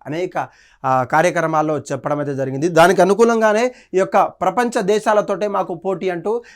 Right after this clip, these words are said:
తెలంగాణ పెట్టుబడులకు స్వర్గదాయం అంటూ కూడా సీఎం రేవంత్ రెడ్డి అయితే చెప్పడం అయితే జరిగింది. పెట్టుబడిదారులకు వారి ఆస్తులకు పూర్తి రక్షణ తెలంగాణ ప్రభుత్వం కల్పిస్తుందనే,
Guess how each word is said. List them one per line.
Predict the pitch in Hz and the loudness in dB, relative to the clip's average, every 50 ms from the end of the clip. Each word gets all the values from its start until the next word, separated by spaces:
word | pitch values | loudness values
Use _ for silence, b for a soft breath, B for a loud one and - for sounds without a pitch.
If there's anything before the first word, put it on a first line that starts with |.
| B B - | B B 0
తెలంగాణ | 190 190 220 247 262 262 247 240 214 | 2 4 4 4 2 2 2 2 2
పెట్టుబడులకు | 180 - - 196 185 - 226 202 220 214 214 220 - 208 175 147 - | 0 0 -2 -2 0 0 0 0 2 0 0 -4 -4 -6 -8 -8 -12
స్వర్గదాయం | _ - - 175 170 170 208 196 202 196 196 190 185 185 | _ -6 -4 -4 -2 -2 0 2 2 4 2 2 0 -2
అంటూ | 175 151 180 | -4 -6 -6
కూడా | 165 180 180 180 156 | -6 -4 -4 -4 -4
సీఎం | 156 175 175 175 170 165 160 - - - - | -4 -6 -6 -6 -6 -8 -10 -12 -16 -12 -6
రేవంత్ | 139 151 160 175 165 147 151 | -4 -2 -2 -2 -2 -4 -6
రెడ్డి | 156 147 151 | -8 -6 -6
అయితే | 151 143 156 147 - - | -8 -6 -8 -10 -10 -10
చెప్పడం | 139 127 151 147 147 | -10 -8 -8 -8 -6
అయితే | 147 143 143 | -8 -8 -8
జరిగింది. | 139 139 135 135 139 143 185 220 214 B B B B B - | -8 -6 -6 -6 -6 -4 -6 -6 -6 B B B B B 2
పెట్టుబడిదారులకు | 220 226 226 277 254 262 254 254 247 233 233 226 226 226 190 240 | 2 4 4 4 4 4 4 6 6 6 6 6 4 2 2 2
వారి | 247 247 220 202 202 208 208 190 - - | -2 0 4 6 6 6 6 4 0 0
ఆస్తులకు | 151 196 233 226 - 269 247 247 226 240 202 156 - b b b b - | 2 2 2 2 0 -2 0 0 0 0 -2 -2 -2 b b b b -2
పూర్తి | 220 254 233 208 262 233 | -2 -2 0 2 0 0
రక్షణ | 220 208 - - 226 220 180 | 0 0 -4 -4 -2 -2 -2
తెలంగాణ | 156 - 185 175 196 196 202 196 185 | -2 -2 -2 -2 0 0 0 -2 -2
ప్రభుత్వం | - 180 170 170 165 170 - 180 170 | -2 -2 -4 -4 -4 -4 -4 -6 -4
కల్పిస్తుందనే, | - 165 165 160 156 - 185 180 - 180 165 160 165 165 165 156 131 | -4 -4 -4 -4 -4 -6 -6 -6 -6 -6 -6 -4 -4 -4 -6 -8 -8